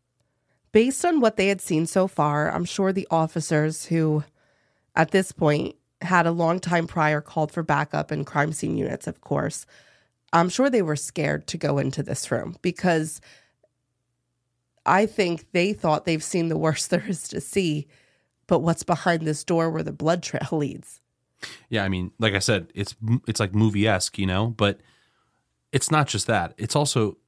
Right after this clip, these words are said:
Speaker 2: you have to put your mind, like, yourself in the mind of a, of a cop, right? They're trying to, they're coming onto a scene.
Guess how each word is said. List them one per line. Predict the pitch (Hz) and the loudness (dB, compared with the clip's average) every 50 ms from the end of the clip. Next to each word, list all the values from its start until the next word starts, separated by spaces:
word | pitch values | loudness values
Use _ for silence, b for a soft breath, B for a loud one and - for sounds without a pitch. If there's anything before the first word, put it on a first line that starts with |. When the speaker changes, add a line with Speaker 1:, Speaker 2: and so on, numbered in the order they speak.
| _ _ _ | _ _ _
Speaker 2:
you | _ 113 117 | _ -2 0
have | 123 139 - | 0 0 0
to | 120 | 0
put | - 117 117 - | -2 -2 -2 0
your | 117 117 110 104 | 0 0 0 2
mind, | 101 104 110 113 110 104 104 104 - - | 2 4 4 4 4 2 0 -2 -4 -2
like, | 104 101 98 - | -4 -2 -2 -2
yourself | 104 98 - 117 110 - | -4 -2 0 -2 -2 0
in | - 107 | 0 0
the | 107 101 | 2 2
mind | 98 101 104 101 95 | 2 2 2 2 0
of | 90 | 0
a, | 95 90 87 - | 0 -2 -4 -4
of | 101 95 | -6 -6
a | 92 - | -6 -4
cop, | - 110 104 95 - - | 0 2 2 2 2 0
right? | 95 95 92 92 | -2 -2 -2 -2
They're | 90 98 104 110 117 | -2 0 0 0 0
trying | 113 - - 123 107 98 95 98 101 | -2 -2 -4 -2 -2 0 0 0 0
to, | - - 101 95 90 87 85 b b b b b b b b b b _ _ _ | -2 -2 -2 -2 -2 -4 -6 b b b b b b b b b b _ _ _
they're | - 117 117 120 147 143 | -4 0 2 2 2 2
coming | - - 143 143 139 | 2 2 4 4 4
onto | 135 131 - 139 | 2 0 0 -2
a | 127 | -2
scene. | - - 107 98 98 98 98 95 | 0 0 2 2 2 2 0 -2